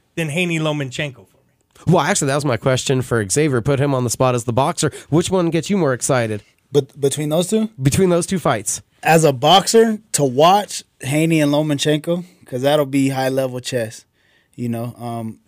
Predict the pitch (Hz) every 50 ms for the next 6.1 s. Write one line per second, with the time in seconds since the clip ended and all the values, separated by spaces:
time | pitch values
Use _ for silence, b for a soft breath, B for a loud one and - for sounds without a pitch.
0 | - - 160 160 156 156 147 - 135 143 147 131 139 143 123 123 143 147 151 151
1 | 151 151 147 143 139 139 127 - - - 135 135 143 135 - - 127 113 123 131
2 | 131 123 - - 127 131 135 120 117 123 117 - - 123 117 120 117 110 113 110
3 | 110 107 - 107 104 104 101 90 98 104 104 101 101 - - - 113 120 117 -
4 | 117 104 110 117 120 123 117 120 113 110 113 123 123 127 123 120 123 123 123 107
5 | 110 113 127 127 127 123 127 127 127 117 117 113 117 120 120 120 120 117 113 127
6 | -